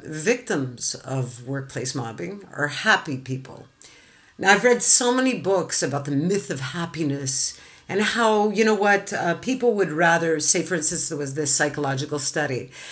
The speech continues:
that people would rather earn, say, if you were given a choice between earning a hundred thousand dollars a year and two hundred thousand dollars a year, okay? You figure, "Well, I choose two hundred thousand,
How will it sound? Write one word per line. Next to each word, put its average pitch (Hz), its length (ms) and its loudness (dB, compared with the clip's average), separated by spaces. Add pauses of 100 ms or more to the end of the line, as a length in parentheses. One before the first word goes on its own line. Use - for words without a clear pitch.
(200)
that 175 180 2
people 294 220 0
would 185 100 6
rather 185 500 8
earn, 214 520 4 (260)
say, 202 540 6 (180)
if 180 180 -2
you 202 80 0
were 180 140 4
given 214 200 2
a 202 60 2
choice 190 280 0
between 170 380 -2
earning 190 340 0
a 147 40 2
hundred 233 380 -2
thousand 202 360 2
dollars 170 340 2
a 170 40 -4
year 151 200 0
and 143 220 -6
two 165 180 -2
hundred 147 260 -4
thousand 135 360 -4
dollars 127 380 -6
a 156 40 -10
year, 131 300 -10 (280)
okay? 135 400 -4 (400)
You 160 120 0
figure, 180 340 4
"Well, 143 180 0
I 147 280 -2
choose 175 280 0
two 165 140 -2
hundred 160 180 0
thousand, 196 520 0